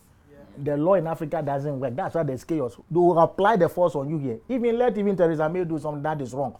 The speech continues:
force will be applied to her. Anywhere you see order, force is applied.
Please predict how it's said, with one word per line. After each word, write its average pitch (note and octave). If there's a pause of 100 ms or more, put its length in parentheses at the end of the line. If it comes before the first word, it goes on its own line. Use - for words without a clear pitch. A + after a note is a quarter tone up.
(120)
force G3+
will D#3
be C#3+
applied C#3+
to B2
her. A2+ (1900)
Anywhere C#4+
you G#3
see A#3
order, F3+
force A3
is D#3
applied. D#3